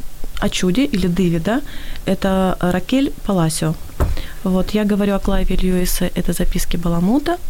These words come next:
Вот, я говорю «Дары младенца Христа», и мне нравится ещё, э, Лесков. Вот все его короткие рассказы, они, в принципе, классные все почти.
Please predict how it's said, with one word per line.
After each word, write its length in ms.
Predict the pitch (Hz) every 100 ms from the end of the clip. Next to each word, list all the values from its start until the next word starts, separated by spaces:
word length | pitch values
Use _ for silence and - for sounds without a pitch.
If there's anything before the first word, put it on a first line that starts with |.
| - - - - -
Вот, 440 | - 208 208 208
я 220 | 196 226 233
говорю 540 | 208 208 202 202 196
«Дары 240 | 180 202 202
младенца 440 | 196 190 190 190
Христа», 540 | 180 - - - 277 403 - -
и 260 | 214 208
мне 220 | 208 208 240
нравится 560 | 202 214 214 196 -
ещё, 500 | 185 185 - 233 247 254 - - - - -
э, 280 | 196 190 185
Лесков. 400 | 202 - 185 160 - -
Вот 120 | 208
все 320 | - 214 185
его 560 | 185 185 180 170 170 170
короткие 400 | 185 180 - 185
рассказы, 380 | 202 - 302 247
они, 160 | 226
в 40 | 226
принципе, 320 | 226 208 190
классные 360 | 208 190 175
все 240 | 170 - 165
почти. 360 | - - -